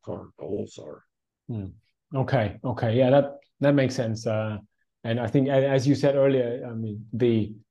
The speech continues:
Speaker 2: ultimately the body's response also depends on what are you eating, what are you eating the fruits or the, the sugar with. As you had mentioned, it depends kind of on also what is the combination of fruits, uh, or sorry, of foods.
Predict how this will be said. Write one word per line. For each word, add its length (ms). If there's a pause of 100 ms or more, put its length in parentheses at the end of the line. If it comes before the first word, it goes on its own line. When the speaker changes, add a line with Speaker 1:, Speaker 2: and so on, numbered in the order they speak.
(640)
Speaker 2:
ultimately 420
the 80
body's 340
response 460
also 260
depends 460
on 340 (160)
what 200
are 80
you 160
eating, 420 (140)
what 120
are 40
you 140
eating 200
the 80
fruits 440
or 160
the, 100
the 140
sugar 360
with. 400 (400)
As 180
you 80
had 140
mentioned, 420
it 160
depends 380
kind 220
of 100
on 260 (380)
also 240
what 240
is 80
the 80
combination 560
of 100
fruits, 400
uh, 140
or 260
sorry, 180
of 100
foods. 420